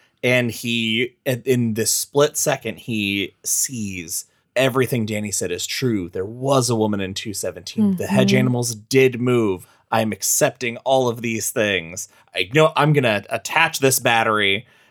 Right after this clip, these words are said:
Speaker 1: and it's, it's gonna be fine. And then he does it. And then the Overlook sinks its claws into him one more time.
Speaker 2: Mm-hmm.
Speaker 1: And he, he pulls a, a part of the battery off and tosses it out the back.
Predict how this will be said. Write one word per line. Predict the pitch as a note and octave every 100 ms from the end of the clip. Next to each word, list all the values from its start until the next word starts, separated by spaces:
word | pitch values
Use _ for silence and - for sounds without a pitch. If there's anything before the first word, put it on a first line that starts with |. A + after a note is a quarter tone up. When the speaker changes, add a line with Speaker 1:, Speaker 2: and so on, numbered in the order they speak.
| -
Speaker 1:
and | G#2+
it's, | C3 - - _
it's | A2+ A2+ - - _ _ -
gonna | C#3+ B2
be | A2+
fine. | - C3+ G#2+ F#2+ F#2 G2 _ -
And | A#2
then | G#2+
he | F#2
does | G#2 C3+ B2+
it. | C3
And | G2+ G2+
then |
the | F#2 D#2+
Overlook | G#2+ G#2+ A2 G#2+ G2+
sinks | - - - B2 -
its | A2 -
claws | - A2+ G#2 G#2+
into | G#2
him | A2 G2
one | F#2 F#2+
more | F#2+ F2+
time. | - F#2 E2+ F2 E2
Speaker 2:
Mm-hmm. | E3 E3 E3+ _
Speaker 1:
And | G#2+ G2
he, | G#2+ G2 F#2+ F#2
he | - F#2+ E2+
pulls | - B2+ A2+ G#2+ A2+
a, | B2
a | A2+ G#2+ - A2 - _ _
part | - A#2+ G#2+ - -
of | A2 G#2 G#2
the | F#2+ F2+ E2+
battery | A2+ G2 F#2+ F#2+
off | F#2 F2+ -
and | - F#2+ F2 -
tosses | - - A#2 - A#2 G#2+
it | G#2
out | F#2 F#2
the | -
back. | D2+ C#2+ - -